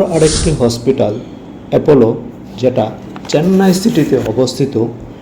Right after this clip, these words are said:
সেটিও একটি বিশ্বমানের হসপিটাল, যার সুনাম রয়েছে বিশ্বজুড়ে, অতি জনপ্রিয় একটি হসপিটাল।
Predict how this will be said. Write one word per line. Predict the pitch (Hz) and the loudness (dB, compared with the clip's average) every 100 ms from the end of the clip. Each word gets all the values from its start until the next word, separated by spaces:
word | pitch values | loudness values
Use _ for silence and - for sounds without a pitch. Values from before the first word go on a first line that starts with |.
| - - | -10 -4
সেটিও | 123 - 175 190 165 | -2 2 6 8 6
একটি | 151 147 117 | 2 -2 -2
বিশ্বমানের | 117 - 139 123 120 113 104 | -2 -2 -4 2 4 2 0
হসপিটাল, | - - 160 165 175 190 - - - - 110 127 | -6 -2 -2 0 -2 -4 -12 -14 -14 -12 -6 0
যার | 117 113 - | 2 2 -2
সুনাম | - 135 147 151 139 | -2 0 4 4 8
রয়েছে | 139 131 127 - 131 117 | 8 8 4 4 2 4
বিশ্বজুড়ে, | 151 - - 180 175 180 247 - - - - - | 2 0 4 6 6 4 2 -6 -16 -18 -14 -2
অতি | 120 123 107 101 | 2 4 2 4
জনপ্রিয় | 117 139 156 165 170 165 139 | 4 4 2 2 4 6 6
একটি | 135 - 113 107 107 - - | 4 -4 -2 -2 -4 -12 -12
হসপিটাল। | - - 95 98 | -12 -6 -4 -4